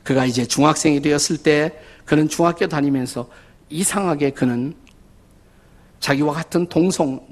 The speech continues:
남자 소년들에게만 자기 마음이 끌리고 여성들에게 끌리지 않는 자신의 모습을 발견합니다. 이게 동성애죠.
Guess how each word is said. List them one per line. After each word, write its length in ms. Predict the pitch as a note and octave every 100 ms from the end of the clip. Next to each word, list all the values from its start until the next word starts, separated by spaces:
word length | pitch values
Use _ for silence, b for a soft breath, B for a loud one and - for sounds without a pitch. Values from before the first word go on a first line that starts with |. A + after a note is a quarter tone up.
| -
남자 600 | B2+ B2 F3+ G3 G3+ F3+
소년들에게만 880 | - F3+ E3+ D3+ D3+ C3 C3+ B2+ C3
자기 260 | - C#3+ F3
마음이 380 | D3 C#3+ C#3+
끌리고 600 | C#3+ - C#3+ B2 C3 B2 B B B -
여성들에게 580 | C3+ - G#3+ F#3+ F3+ E3+
끌리지 440 | - G#3+ F3 E3
않는 280 | D3 F#3+ A3
자신의 360 | F#3 F3 F#3 D#3+
모습을 360 | C#3+ - C3
발견합니다. 680 | B2+ A2 F#2 - - - - - b b b b b - - - -
이게 80 | C#3
동성애죠. 600 | A#2+ C#3 F#3+ A#2+ F2+